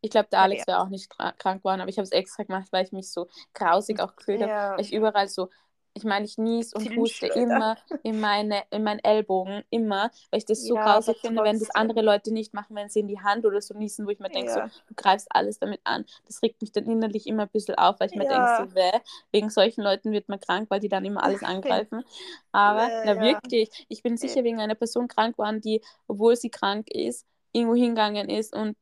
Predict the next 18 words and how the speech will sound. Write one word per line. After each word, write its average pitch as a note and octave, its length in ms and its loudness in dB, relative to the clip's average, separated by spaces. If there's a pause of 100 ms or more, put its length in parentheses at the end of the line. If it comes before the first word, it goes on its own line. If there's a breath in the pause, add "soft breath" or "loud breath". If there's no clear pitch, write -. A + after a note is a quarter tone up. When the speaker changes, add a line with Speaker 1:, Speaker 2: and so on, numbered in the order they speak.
(200)
Speaker 1:
nicht A3 400 -4
geschaut G#3 320 6
hat, G#3 140 -4
dass G3+ 200 -4
sie - 280 -4 (380)
jemand G#3 340 -4
nicht - 220 -10
ansteckt, G#3+ 500 -4
weißt G#3 100 2
Speaker 2:
Ja, A3+ 120 8
Speaker 1:
du, - 60 0
Speaker 2:
und A3+ 120 -2
Speaker 1:
was A#3+ 160 2
Speaker 2:
was - 40 -20
das A3+ 240 -10
Problem G#3 560 -4
ist G#3+ 240 -10
auch, F#3 360 2